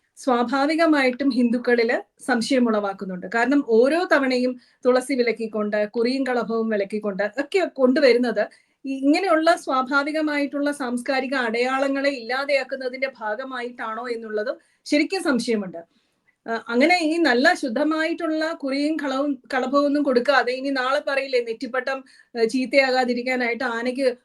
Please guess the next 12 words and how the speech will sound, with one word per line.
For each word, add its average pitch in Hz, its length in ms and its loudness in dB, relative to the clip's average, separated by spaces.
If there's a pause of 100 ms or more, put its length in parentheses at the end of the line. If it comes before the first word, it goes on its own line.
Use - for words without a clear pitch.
(140)
ഒരു 226 100 4
തൊപ്പിയോ 247 440 0
അല്ലെങ്കിൽ 233 320 0
എന്തെങ്കിലും, 240 600 -2
ഏ, 226 40 -2
കർട്ടൻ 247 340 -4
പോലെ 254 200 0
വല്ലതും 240 320 2
ഇടിയിപ്പിക്കണോന്ന് 247 580 0
പറഞ്ഞുകൂടായികയില്ലല്ലോ. 233 1040 0 (540)
ഇതിനൊരു 269 400 4
സാധ്യതയില്ലേ? 240 680 2